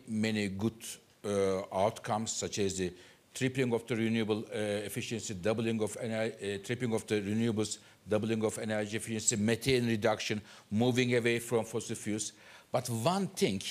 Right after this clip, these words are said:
I wish it came out, it didn't come strongly. Maybe it is for, uh, Baku now in Azerbaijan, uh, uh, we will have it. Namely,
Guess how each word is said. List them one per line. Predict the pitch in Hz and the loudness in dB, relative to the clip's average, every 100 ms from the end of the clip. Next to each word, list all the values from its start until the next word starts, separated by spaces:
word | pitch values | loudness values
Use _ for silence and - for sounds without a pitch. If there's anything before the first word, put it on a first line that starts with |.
| - _ | -10 _
I | 135 131 | 0 0
wish | 120 160 - - - - | 0 0 2 2 -2 -12
it | 120 - | -12 -4
came | 135 113 | -2 0
out, | 117 87 98 - - - - | 0 0 -2 -10 -20 -20 -10
it | 127 | -8
didn't | 131 117 | -6 -6
come | 113 110 | -4 -6
strongly. | 104 - 107 85 69 - _ _ _ _ | -6 -8 -8 -8 -12 -20 _ _ _ _
Maybe | 98 104 110 | -2 -2 -2
it | - | -4
is | 104 | -4
for, | - 104 - | 2 2 2
uh, | 104 98 | 2 2
Baku | 85 123 - 107 76 - - | 2 2 2 -2 -4 -10 -6
now | 101 90 98 | -2 -2 -2
in | 98 98 | -4 -4
Azerbaijan, | 90 104 95 98 98 110 87 - - - | 0 2 2 2 2 0 -2 -12 -20 -4
uh, | 104 | 2
uh, | 95 98 110 98 | 2 0 0 0
we | 95 | 0
will | 92 | -2
have | 95 82 | -4 -6
it. | 82 - - - | -8 -16 -20 -6
Namely, | 101 135 147 120 117 | 0 0 2 0 -2